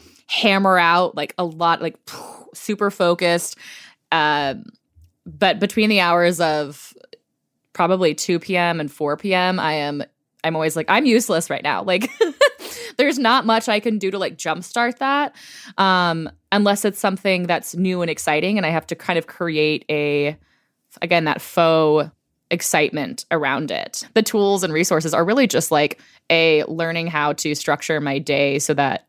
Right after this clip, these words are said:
it works for me and I can be productive, um, but B, also being able to communicate with my team and managers and people I work with,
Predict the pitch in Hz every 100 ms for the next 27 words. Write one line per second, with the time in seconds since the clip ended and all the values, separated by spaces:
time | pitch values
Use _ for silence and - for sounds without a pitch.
0 | - 175 151 156 - - 147 151 165 143
1 | 143 147 143 139 - 135 - 226 285 277
2 | - - - - - 165 156 147 147 -
3 | _ 180 - - 180 180 170 156 156 -
4 | 156 156 151 151 147 - - 156 151 151
5 | 156 151 151 147 147 - - 151 - 254
6 | 226 208 190 147 - 147 190 180 170 170
7 | 160 156 156 156 131 135 170 180 170 160
8 | 151 -